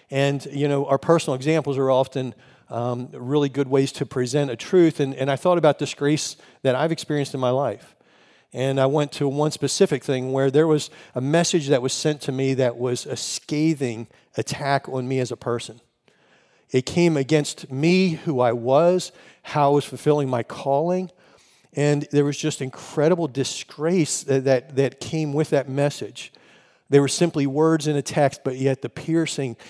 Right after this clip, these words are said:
impact on my life. So then I was left to deal with, uh, what do I do with this disgrace? You know, and, uh, so appreciate that I've been trained, I've been, uh, discipled to, first of all, bring accusations and, and,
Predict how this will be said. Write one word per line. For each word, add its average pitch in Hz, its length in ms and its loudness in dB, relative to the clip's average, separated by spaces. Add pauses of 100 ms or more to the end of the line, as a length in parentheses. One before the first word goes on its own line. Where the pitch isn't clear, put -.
(160)
impact 135 680 0 (280)
on 131 100 0
my 135 120 4
life. 139 280 4
So 151 140 -4
then 143 160 0
I 156 200 2
was 170 220 2
left 147 300 4
to 135 100 -6
deal 156 380 4
with, 139 340 0 (360)
uh, 131 120 4
what 139 220 2
do 175 100 6
I 165 60 6
do 156 160 2
with 151 140 0
this - 160 -2
disgrace? 113 680 -14 (680)
You 135 100 2
know, 147 160 4
and, 143 380 -2 (360)
uh, 127 460 -2 (280)
so - 160 -2
appreciate 151 480 2
that 127 160 2
I've 135 180 0
been 139 160 -2
trained, 151 500 -2
I've 123 120 -2
been, 135 200 -4
uh, 127 200 -8 (120)
discipled 139 540 2
to, 143 320 -2
first - 300 0
of 143 60 0
all, 135 180 2 (260)
bring 170 400 4
accusations 160 920 2
and, 135 240 -4
and, 131 320 -4